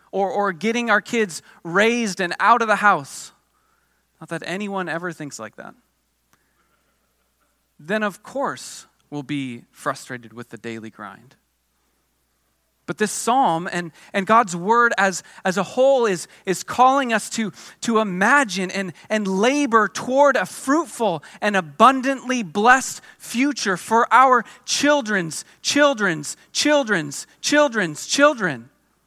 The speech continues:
Now, all of this is not reserved only for those who are married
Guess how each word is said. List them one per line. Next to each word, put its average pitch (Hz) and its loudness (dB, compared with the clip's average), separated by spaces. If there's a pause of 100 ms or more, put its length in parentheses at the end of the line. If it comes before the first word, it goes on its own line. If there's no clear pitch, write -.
(3750)
Now, 147 -2 (1160)
all 233 2
of 165 -2
this 151 -8
is 147 -10
not 175 -4 (400)
reserved 135 -6
only 151 -10
for 139 -12
those 131 -8
who 127 -14
are 113 -10
married 104 -14